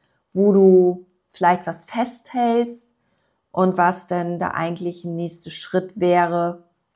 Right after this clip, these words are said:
der dein Business ruhig, strukturierter und leichtbar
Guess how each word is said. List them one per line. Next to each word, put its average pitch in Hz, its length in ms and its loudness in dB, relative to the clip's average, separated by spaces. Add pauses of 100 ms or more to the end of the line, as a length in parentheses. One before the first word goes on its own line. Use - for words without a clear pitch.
(380)
der 170 120 -2
dein 165 220 -2
Business 170 680 -8
ruhig, 175 360 0 (120)
strukturierter 170 1400 -6
und 156 120 -6
leichtbar 160 760 -4